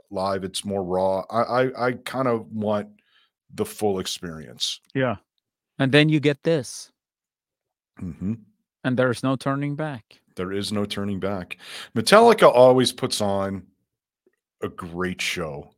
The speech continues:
Speaker 2: They do.
Speaker 1: And,
Speaker 2: They do.
Speaker 1: um, my daughter texted, uh, a couple days ago and said that she's gonna be in town in, in December for, um, the,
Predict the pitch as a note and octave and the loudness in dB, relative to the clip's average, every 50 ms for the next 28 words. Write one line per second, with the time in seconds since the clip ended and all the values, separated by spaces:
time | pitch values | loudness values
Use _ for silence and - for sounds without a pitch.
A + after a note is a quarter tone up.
0 | _ _ _ _ _ _ _ - B2 B2 A2+ G#2+ G#2 A#2 A2 G#2 G2 F#2 - _ | _ _ _ _ _ _ _ -4 -2 -2 0 0 -2 -2 -2 -2 -4 -8 -14 _
1 | _ _ _ _ _ - G2+ G2 F#2+ F#2 F#2 F#2 E2 - A2+ A#2 G2 G2 G2 F#2+ | _ _ _ _ _ -2 -2 0 0 0 -2 -4 -6 -6 -2 0 0 2 2 0
2 | F#2 F#2 F#2 F2 - - _ _ _ _ _ _ _ _ _ _ _ - G#2+ G#2+ | 0 -2 -4 -8 -12 -18 _ _ _ _ _ _ _ _ _ _ _ 0 2 2
3 | G#2+ - A#2+ A#2 A#2+ A#2+ A#2 A2+ G#2+ G2+ G2 - - - - A#2+ G#2+ G2+ - - | 6 8 10 10 10 10 10 8 6 4 2 -4 -8 -4 0 0 2 2 0 -2
4 | G#2+ G#2 G2 F#2+ F2+ G2 G2 F#2+ F#2+ F#2 F2+ F2 D#2+ - _ _ _ _ _ _ | 0 0 0 0 0 0 0 2 2 2 0 -2 -4 -8 _ _ _ _ _ _
5 | _ _ _ _ _ _ _ _ _ _ _ _ - - - - G#2+ F2+ G2 F2 | _ _ _ _ _ _ _ _ _ _ _ _ -14 -6 -2 -2 -2 -2 0 0
6 | G#2 G2+ G2+ F#2+ G2 F2+ G2 F#2 F#2+ F#2+ F2+ - - G#2 G2 G2 F#2 - - G2+ | 0 0 0 -2 -4 -4 -2 -2 -2 -4 -4 -4 -6 -4 -4 -4 -6 -6 -6 -8
7 | F2 - G#2 G2 F#2+ E2 F#2+ F#2 F2+ F2 D#2+ - _ _ _ - G2+ F#2 - - | -6 -6 -6 -6 -4 -6 -8 -8 -8 -10 -12 -16 _ _ _ -10 -10 -8 -6 -4
8 | - C3 C3 C3 B2 A#2 A2 G#2 G#2 G#2+ - - _ _ _ _ - - _ _ | 0 2 4 4 4 4 2 0 -4 -8 -12 -20 _ _ _ _ -20 -20 _ _
9 | _ _ _ _ - A#2 A2 G#2+ F#2+ G#2 G2+ F#2 F#2+ - - - C3+ D3+ D#3+ C3 | _ _ _ _ -6 -4 -4 -2 -2 -4 -4 -4 -4 -2 0 2 2 2 2 2
10 | A2 G2 G2 G2 F#2+ - _ _ _ _ _ _ _ _ _ _ - - - - | 2 2 2 0 -2 -6 _ _ _ _ _ _ _ _ _ _ -20 -16 -6 -2
11 | A2+ G#2 G2+ G2 G2+ F#2+ E2+ G2 G2 F#2+ F#2+ F#2 F2+ F2+ F2+ F2+ F2+ F#2 - _ | 2 2 4 4 2 2 2 2 2 2 2 0 -2 -4 -8 -8 -10 -14 -18 _
12 | _ _ _ - - _ _ _ - A2 A2 G#2 G2+ G2 G2 G2 F#2+ F2+ F2+ | _ _ _ -18 -18 _ _ _ -4 0 2 2 2 2 0 -2 -4 -8 -12